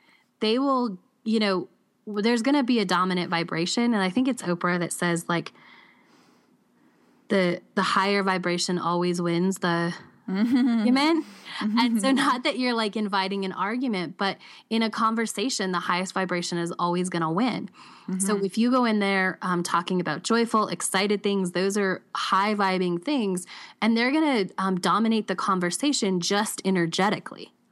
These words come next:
Speaker 2: Totally.
Speaker 1: Mm-hmm.
Speaker 2: Cool. Um, is, did you wanna talk about, um, sometimes I feel like at, at, uh, holiday time, it, we feel a lot of pressure to do things, either to, like,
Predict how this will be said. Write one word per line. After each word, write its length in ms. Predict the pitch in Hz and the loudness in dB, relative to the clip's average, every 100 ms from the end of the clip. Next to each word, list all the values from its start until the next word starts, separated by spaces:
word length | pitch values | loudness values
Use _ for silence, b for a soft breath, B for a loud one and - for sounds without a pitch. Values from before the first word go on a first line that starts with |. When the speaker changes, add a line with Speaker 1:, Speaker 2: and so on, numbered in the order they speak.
| _ _ - | _ _ -10
Speaker 2:
Totally. 420 | 196 190 170 175 - _ 180 | -4 -2 -2 -6 -10 _ -8
Speaker 1:
Mm-hmm. 420 | 160 190 214 214 - _ _ - - - B B B B B B B B - | -2 0 0 0 -6 _ _ -20 -20 -18 B B B B B B B B -4
Speaker 2:
Cool. 380 | 220 262 175 - | 0 0 0 0
Um, 260 | 202 214 - | 0 0 0
is, 180 | 226 202 | -2 -2
did 180 | 214 220 | -2 0
you 80 | |
wanna 220 | 240 269 370 | 2 0 0
talk 240 | 285 277 | 0 0
about, 380 | 240 220 202 - | 0 0 0 -2
um, 240 | 190 190 | -2 -4
sometimes 400 | 208 233 269 262 | -2 0 0 0
I 80 | 226 | -2
feel 300 | 226 214 196 | -2 -2 0
like 320 | 180 170 165 - | 0 -2 -4 -2
at, 240 | 175 - _ - | -2 -4 _ -6
at, 360 | 175 170 - - | -2 -2 -4 -4
uh, 140 | 165 | -4
holiday 440 | 175 185 185 180 180 | 0 0 0 -2 -4
time, 560 | - 170 170 165 160 - | -2 0 0 -4 -8 -8
it, 180 | 165 - _ _ _ _ - | -10 -10 _ _ _ _ -10
we 160 | 180 202 | -6 -4
feel 280 | - 226 233 | -2 -2 0
a 20 | |
lot 140 | 196 | 0
of 140 | 196 - | -2 -4
pressure 500 | - 165 180 214 208 | -2 -2 -2 -4 -4
to 140 | 208 | -4
do 280 | 175 165 165 | -4 -4 -4
things, 420 | - 202 214 214 | -4 -2 -2 -2
either 340 | 208 170 170 170 | 0 0 -2 -4
to, 520 | - 180 165 160 151 | -6 -6 -4 -6 -8
like, 300 | - 156 - | -8 -10 -12